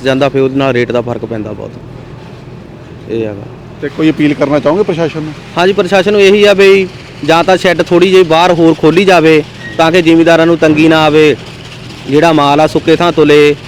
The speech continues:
Speaker 1: ਤੇ ਸਾਰੀਆਂ ਟਰਾਲੀਆਂ ਸੁੱਕੇ ਥਾਂ ਖੜੀਆਂ ਹੋਣ ਸ਼ੈੱਡ ਦੇ ਥੱਲੇ ਤੇ ਮੱਕੀ ਵਧੀਆ ਫਿਰ ਠੀਕ ਢੰਗ ਨਾਲ ਬੰਦੇ ਜੋਗ ਸਕਦੇ ਸਾਰੇ।
Speaker 2: ਸੋ ਮੰਡੀ ਦੇ ਹੋਰ ਵੀ ਤੁਹਾਨੂੰ ਹਾਲਾਤ ਦਿਖਾ ਦੇਣੇ ਚਾਹੁੰਦੇ ਆ। ਇੱਥੇ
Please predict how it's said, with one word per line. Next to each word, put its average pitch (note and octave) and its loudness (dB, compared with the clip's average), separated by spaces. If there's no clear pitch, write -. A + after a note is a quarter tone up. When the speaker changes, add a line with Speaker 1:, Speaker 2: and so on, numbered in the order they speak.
Speaker 1:
ਤੇ D3 4
ਸਾਰੀਆਂ D3 0
ਟਰਾਲੀਆਂ D3 2
ਸੁੱਕੇ D#3 0
ਥਾਂ D#3 0
ਖੜੀਆਂ D#3 2
ਹੋਣ D#3 0
ਸ਼ੈੱਡ C#3+ 0
ਦੇ D3 2
ਥੱਲੇ C#3 2
ਤੇ D3 4
ਮੱਕੀ C#3 0
ਵਧੀਆ D3 2
ਫਿਰ D#3 2
ਠੀਕ C#3 2
ਢੰਗ D3+ 2
ਨਾਲ C3 0
ਬੰਦੇ C3+ 2
ਜੋਗ B2 0
ਸਕਦੇ A2 -2
ਸਾਰੇ। A2 -4
Speaker 2:
ਸੋ G#3 4
ਮੰਡੀ G3 2
ਦੇ A3+ 6
ਹੋਰ G3 4
ਵੀ A3+ 2
ਤੁਹਾਨੂੰ G3+ 2
ਹਾਲਾਤ D3+ 0
ਦਿਖਾ E3+ 0
ਦੇਣੇ F3+ 2
ਚਾਹੁੰਦੇ F#3+ 2
ਆ। G3 2
ਇੱਥੇ F#3+ 0